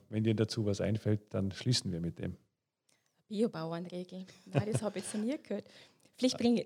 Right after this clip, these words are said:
Speaker 2: vielleicht zitiere der Biobauer Sepp Braun noch.
Speaker 1: Ja, sicher, es geht doch.
Speaker 2: Äh, Biobauer Sepp Braun aus Freising, er ist ein Botschafter für das Potenzial des Bodens, also für den fruchtbaren Boden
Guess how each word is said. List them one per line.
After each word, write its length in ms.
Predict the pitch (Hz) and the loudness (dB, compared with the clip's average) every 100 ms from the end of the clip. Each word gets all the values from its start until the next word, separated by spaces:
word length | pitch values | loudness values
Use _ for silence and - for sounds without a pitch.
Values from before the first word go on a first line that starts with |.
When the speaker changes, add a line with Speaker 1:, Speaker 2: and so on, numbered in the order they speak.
| - | 2
Speaker 2:
vielleicht 240 | 262 - | 0 0
zitiere 380 | 226 - 262 262 | -6 0 2 2
der 120 | 190 | 0
Biobauer 540 | 196 262 269 185 185 185 | -2 -2 -2 0 0 -2
Sepp 400 | - 214 - - | -2 -6 -6 -10
Braun 440 | - 156 208 359 | -8 -4 0 0
noch. 240 | 208 101 - | 0 -2 -6
Speaker 1:
Ja, 60 | 92 | -6
sicher, 260 | - 131 | 0 0
es 160 | 160 - | 0 0
geht 200 | 117 - | -2 4
doch. 260 | 123 - - - - - - _ | 4 2 -12 -20 -20 -20 -20 _
Speaker 2:
Äh, 340 | 226 214 220 - _ _ - | 0 2 0 -2 _ _ 2
Biobauer 720 | 240 214 208 - 185 202 233 | 4 4 0 -4 2 6 6
Sepp 240 | 240 226 | 6 -2
Braun 380 | 190 165 190 302 | 0 2 4 6
aus 220 | 240 - - | 4 0 -6
Freising, 640 | - 151 208 311 240 220 | -6 -2 0 0 2 0
er 140 | 208 208 | 0 0
ist 180 | 214 202 | 0 0
ein 100 | 196 | 0
Botschafter 680 | 180 240 359 - 214 - | 2 0 0 0 0 -2
für 120 | 208 202 | -4 -4
das 260 | 196 - | -4 -6
Potenzial 920 | - - 208 - 196 - 180 151 190 247 | -8 -8 -6 -4 -6 -2 -2 0 2 0
des 180 | 214 - | -2 -4
Bodens, 460 | 180 202 254 233 | -2 0 0 0
also 200 | 185 185 | -2 -4
für 120 | 196 | -8
den 120 | 196 190 | -6 -6
fruchtbaren 760 | - 190 - - 190 180 190 | 0 2 2 -4 -4 -2 -2
Boden 400 | 170 175 240 220 | -2 -2 0 -2